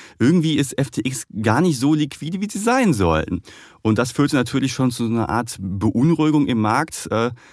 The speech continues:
gerade bei Twitter, die ganze Krypto-Bubble ist ja auf Twitter unterwegs und, äh, disst sich da gegenseitig. Und dann sprang plötzlich auch noch ein Mann auf, der in der Kryptoszene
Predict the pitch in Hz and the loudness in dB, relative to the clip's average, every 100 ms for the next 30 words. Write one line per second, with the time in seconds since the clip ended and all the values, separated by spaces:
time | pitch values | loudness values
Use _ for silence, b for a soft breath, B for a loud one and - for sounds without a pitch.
0 | B - 107 117 110 - 131 151 160 139 | B 0 0 2 0 2 0 2 2 2
1 | 120 123 127 117 131 127 139 117 107 120 | 0 0 -2 -4 -6 -4 -4 -4 -2 0
2 | 131 123 123 - 120 110 - - 127 139 | 0 -2 -2 0 0 0 -4 -6 -2 -2
3 | 123 123 107 127 135 - - 117 120 113 | 0 -2 -2 -2 -4 -8 -4 -2 -2 -2
4 | - 113 117 B B B B 120 147 - | -2 -2 -4 B B B B -2 0 -2
5 | 139 127 113 117 160 131 139 143 143 - | 0 0 2 2 2 2 2 0 -2 -2
6 | 107 131 131 - 101 160 160 120 131 - | 0 0 -2 0 2 2 0 0 -2 0
7 | 151 139 - 117 123 123 120 123 B B | -4 -2 0 0 0 0 2 0 B B
8 | B B 110 117 104 139 - 127 127 113 | B B 0 2 4 2 2 2 0 0
9 | 120 - 123 120 - - 127 135 123 | 0 0 -2 -2 -4 -6 -2 0 2